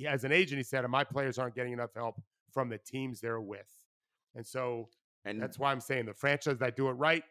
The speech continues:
Speaker 1: you're really gonna help your players a ton.
Speaker 2: And we talk about this, David. It's the incentives are misaligned. A coach is worried about the literal here and now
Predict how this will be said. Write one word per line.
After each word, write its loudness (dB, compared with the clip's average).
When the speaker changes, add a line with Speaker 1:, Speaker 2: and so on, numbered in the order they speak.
Speaker 1:
you're 0
really -2
gonna -4
help -6
your -8
players -8
a -14
ton. -14
Speaker 2:
And 2
we -2
talk -6
about -8
this, -12
David. -6
It's -10
the -4
incentives 0
are 4
misaligned. -2
A -4
coach 4
is 4
worried 6
about 4
the -2
literal 6
here 4
and 4
now 4